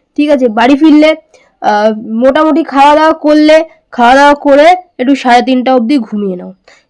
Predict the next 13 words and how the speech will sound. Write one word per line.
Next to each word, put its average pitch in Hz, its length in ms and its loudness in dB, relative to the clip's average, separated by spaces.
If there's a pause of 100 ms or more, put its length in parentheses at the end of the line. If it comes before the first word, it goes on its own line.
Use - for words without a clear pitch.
ঠিক 311 140 0
আছে? 233 220 -2
তারপরে 302 600 2
হচ্ছে 330 300 -2
আমাদের 269 260 0
পড়া 233 300 -4
শুরু 214 240 -8
হবে। 202 200 -8
আমাদের 254 400 -2
দুই, 277 200 2
তিন, 311 240 0
পাঁচ 302 260 0
আছে 320 300 -2